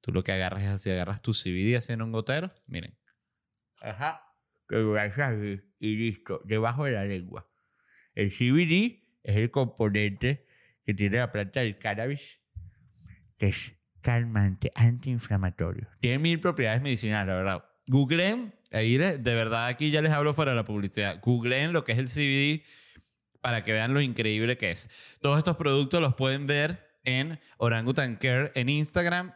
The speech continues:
y los pueden comprar en orangutan care punto com. Y cuando vayan a pagar, ponen el código de descuento led y les da un diez por ciento de descuento. Y usted dice, "Oye, pero este, este carajo es un,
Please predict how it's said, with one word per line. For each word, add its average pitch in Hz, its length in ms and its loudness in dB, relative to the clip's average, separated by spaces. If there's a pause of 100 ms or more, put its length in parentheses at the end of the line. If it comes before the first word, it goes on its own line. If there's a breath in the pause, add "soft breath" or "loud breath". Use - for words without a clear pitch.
y 139 140 4
los 147 140 4
pueden 131 200 2
comprar 131 540 -2
en 135 120 0
orangutan 120 640 -2 (460 soft breath)
care 156 320 2 (260 loud breath)
punto 202 520 2
com. 123 500 0
Y 123 80 -6
cuando 123 300 2
vayan 170 260 2
a 180 140 0
pagar, 165 580 0 (140)
ponen 127 500 2
el 113 300 4
código 127 420 4
de 107 80 2
descuento 117 680 -2
led 143 380 4 (120)
y 131 80 0
les 113 160 4
da 110 140 2
un 113 180 -2
diez 143 260 4
por 151 220 0
ciento 131 420 0
de 151 80 4
descuento. 117 400 0
Y 143 40 2
usted 120 160 -2
dice, 117 180 -2
"Oye, 127 200 0
pero 90 160 -12
este, 131 280 -6 (380 loud breath)
este 101 280 -4
carajo 139 380 -2
es 160 80 2
un, 196 380 -4